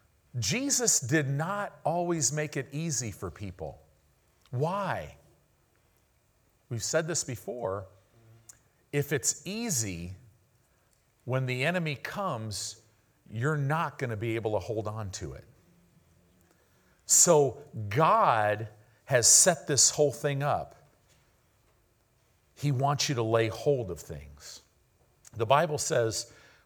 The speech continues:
"What things soever you desire when you pray,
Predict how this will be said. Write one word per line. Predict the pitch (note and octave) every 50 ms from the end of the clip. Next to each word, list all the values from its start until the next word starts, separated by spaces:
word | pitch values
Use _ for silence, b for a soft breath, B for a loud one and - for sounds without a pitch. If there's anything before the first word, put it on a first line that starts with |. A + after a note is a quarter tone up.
| b
"What | - C3+ D3+ D3+ -
things | F3 D#3+ D3+ A#2+
soever | - - C#3+ C3+ B2 C3+
you | B2 B2
desire | A#2 A2 G#2 F#2+ B2+ C#3 E3 D#3 B2 A2
when | G#2 A2+ A#2+ B2
you | A2+ A2
pray, | G2+ - - - D3+ D#3+ D#3 B2 G#2+ G2 F#2+